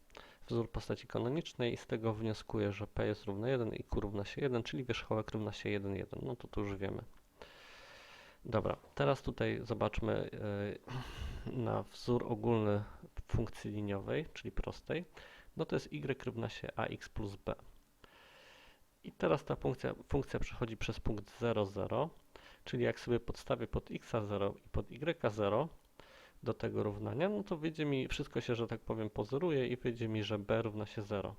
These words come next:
A więc równanie tej prostej to jest po prostu y równa się a x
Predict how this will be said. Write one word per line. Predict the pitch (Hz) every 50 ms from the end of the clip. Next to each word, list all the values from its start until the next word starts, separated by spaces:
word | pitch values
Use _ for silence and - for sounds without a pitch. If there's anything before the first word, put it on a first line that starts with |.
| - - - - - - - - -
A | 120 107
więc | 113 110 107 - - - - - -
równanie | - 123 110 110 127 147 139 120 107 -
tej | - 113 107
prostej | - - 107 104 98 - - - - - 117 135 156 - - - - - - - - - - - _ -
to | - 185
jest | 175 165 151 - - - -
po | - 131
prostu | - - - - 113 - - - -
y | - 175 151 147 139 127 - - 113
równa | 113 107 110 110 110
się | - - - - 110 107 110 - -
a | - 107
x | - - - - - - - -